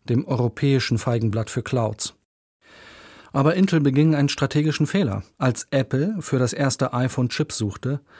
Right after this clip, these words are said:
lehnte Intel den Mobilfunkmarkt als margenschwach ab und verpasste den Anschluss.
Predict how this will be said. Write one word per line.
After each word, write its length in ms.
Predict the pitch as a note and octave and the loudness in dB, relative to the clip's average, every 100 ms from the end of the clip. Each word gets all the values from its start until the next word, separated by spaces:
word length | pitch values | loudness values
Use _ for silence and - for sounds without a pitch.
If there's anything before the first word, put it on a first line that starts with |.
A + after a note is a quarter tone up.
| - _ | -20 _
lehnte 380 | C3 C#3+ C#3+ C3+ | 4 4 4 0
Intel 460 | - D#3 - D3+ | 2 0 2 0
den 180 | C3 B2 | 2 4
Mobilfunkmarkt 920 | A#2 A2 C#3+ - C#3 - A2+ A#2+ - | 4 2 0 0 -2 0 0 0 -4
als 280 | A2+ G#2+ - | -6 -4 -4
margenschwach 680 | A#2 A2 A#2 A#2+ - A#2 G#2+ | 0 0 2 0 -2 -4 -4
ab 280 | G#2+ - - _ _ _ | -6 -8 -14 _ _ _
und 120 | D3+ D#3 | 0 2
verpasste 340 | - F#2+ G#2 | 0 -2 0
den 140 | A2 | -2
Anschluss. 500 | A#2 G2 A2+ G#2+ - | 0 -4 -4 -8 -10